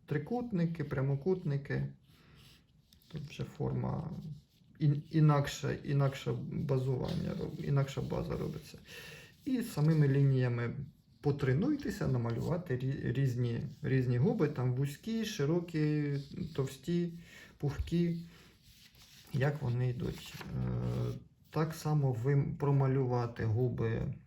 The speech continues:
вже замалювати більше. Це вже з зубами. До речі, зуби не р-, не радять зуби промальовувати кожен зубчик.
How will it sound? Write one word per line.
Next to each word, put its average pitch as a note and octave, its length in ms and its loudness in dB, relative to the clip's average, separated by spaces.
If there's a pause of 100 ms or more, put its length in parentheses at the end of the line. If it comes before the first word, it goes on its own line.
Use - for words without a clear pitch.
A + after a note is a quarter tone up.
(260)
вже A#2+ 260 -2
замалювати A#2+ 800 -2
більше. B2+ 340 -6
Це C#3+ 140 0
вже C3 220 2
з A#2 280 -2 (180)
зубами. A#2 580 0
До A#2 160 -2
речі, C3 260 -2
зуби B2 440 2 (840)
не C#3+ 280 8
р-, B2+ 240 2 (160)
не D#3 220 6
радять A2+ 420 4
зуби A#2 320 -2
промальовувати A#2 1080 -2
кожен A#2+ 420 0
зубчик. G3+ 540 -2